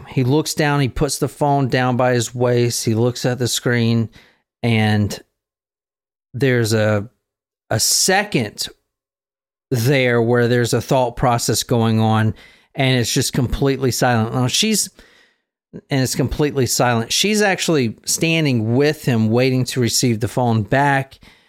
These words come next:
He presses the end button at the phone. And the reason I'm going in so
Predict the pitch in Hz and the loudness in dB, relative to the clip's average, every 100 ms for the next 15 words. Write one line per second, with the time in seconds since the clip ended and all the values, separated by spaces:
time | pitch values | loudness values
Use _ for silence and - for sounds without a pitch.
0 | _ _ _ _ _ - 135 131 156 139 | _ _ _ _ _ -4 -2 0 0 0
1 | - 123 117 117 - 160 160 139 151 147 | 0 -2 -2 -4 -2 0 0 0 -2 0
2 | 139 123 123 151 143 139 135 - _ 139 | -2 -2 -4 0 0 0 -4 -8 _ -2
3 | 143 165 180 175 151 147 147 127 - 151 | 2 2 2 0 0 0 2 0 0 0
4 | 139 117 | 0 -2